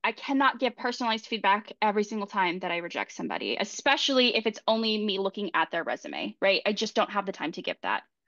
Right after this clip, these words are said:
Generally, if you've only met with me, I'm probably just going to tell you I'm not advancing you. If you request feedback on how to improve, though, I'm more than happy to give it to you, but I cannot do it for each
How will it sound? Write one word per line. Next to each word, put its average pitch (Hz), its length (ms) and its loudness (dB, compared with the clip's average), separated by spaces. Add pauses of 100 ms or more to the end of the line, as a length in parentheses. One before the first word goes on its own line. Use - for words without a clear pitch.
(160)
Generally, 269 500 4
if 226 100 0
you've 233 180 -6
only 233 220 0
met 262 160 2
with 277 160 0
me, 294 280 0
I'm 226 140 -2
probably 208 460 0
just 214 140 -12
going 190 200 -4
to 196 60 -4
tell 185 180 0
you 170 220 0
I'm 185 140 2
not 165 160 4
advancing - 440 -4
you. - 120 -8
If 202 120 0
you 214 160 6
request 262 460 2
feedback 214 320 2
on 202 80 2
how 202 120 0
to 190 80 2
improve, 214 460 0
though, 311 280 6
I'm 233 160 0
more 220 240 0
than 220 100 -6
happy 202 240 -4
to 190 80 -8
give 180 120 -4
it 160 100 -10
to 196 120 -10
you, 147 220 -2
but - 120 -2
I 196 60 2
cannot 233 420 2
do 220 120 4
it 190 140 4
for - 200 -4
each - 360 -4